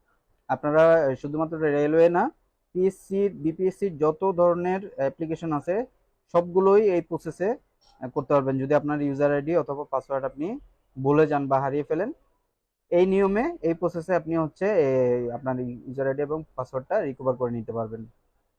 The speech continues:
So, আহ, দেখা যাক তাহলে। আহ, প্রথমে হচ্ছে আপনি আপনার মোবাইলের ব্রাউজার থেকে, আহ, যে কোনো, আহ, ব্রাউজারে গিয়ে, Google-এ গিয়ে আপনি লিখবেন হচ্ছে বিপিএসসি অ্যাডমিট কার্ড লিখে সার্চ দেওয়ার পরে যেই প্রথম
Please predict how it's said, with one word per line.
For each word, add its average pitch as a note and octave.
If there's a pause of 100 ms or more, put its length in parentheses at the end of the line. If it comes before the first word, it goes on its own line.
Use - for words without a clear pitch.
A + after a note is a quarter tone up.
(580)
So, E3
আহ, D3+
দেখা B2+
যাক E3
তাহলে। C#3+ (640)
আহ, B2+
প্রথমে F3+
হচ্ছে G3
আপনি F3+
আপনার F3+
মোবাইলের D3+
ব্রাউজার C#3
থেকে, D#3 (560)
আহ, B2
যে C3+
কোনো, D3 (120)
আহ, C3+
ব্রাউজারে C3
গিয়ে, C#3+ (100)
Google-এ C3+
গিয়ে D3
আপনি D3
লিখবেন C3+
হচ্ছে C#3 (100)
বিপিএসসি C#3
অ্যাডমিট C3+
কার্ড A#2+ (300)
লিখে C3
সার্চ C#3
দেওয়ার C#3+
পরে D#3
যেই C#3+ (380)
প্রথম D#3+